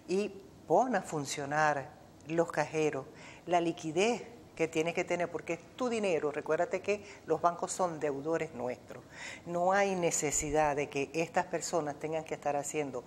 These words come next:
dos y tres horas una cola para poder sacar de su cuenta el dinero que ellos depositaron allí. Hay un juego perverso, macabro,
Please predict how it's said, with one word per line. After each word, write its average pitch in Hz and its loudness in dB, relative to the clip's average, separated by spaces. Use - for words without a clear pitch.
dos 180 4
y 156 -6
tres 160 -2
horas 160 4
una 185 2
cola 139 4
para 143 4
poder 135 0
sacar 147 2
de 254 4
su - 0
cuenta 151 2
el 160 -4
dinero 185 0
que - -4
ellos 139 -4
depositaron 160 2
allí. 127 -6
Hay 190 6
un 196 4
juego 226 4
perverso, 175 4
macabro, 151 6